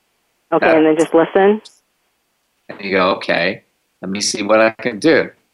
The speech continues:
Speaker 2: and then ignore it.
Speaker 1: Okay. <laughs>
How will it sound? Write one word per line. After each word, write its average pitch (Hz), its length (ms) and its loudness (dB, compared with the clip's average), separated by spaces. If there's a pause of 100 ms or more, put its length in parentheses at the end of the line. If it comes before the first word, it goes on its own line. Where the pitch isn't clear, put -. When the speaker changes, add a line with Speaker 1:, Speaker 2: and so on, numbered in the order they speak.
(320)
Speaker 2:
and 95 140 -8
then 95 120 -4
ignore 107 380 -2
it. - 60 -8 (3000)
Speaker 1:
Okay. - 460 0
<laughs> 906 60 -12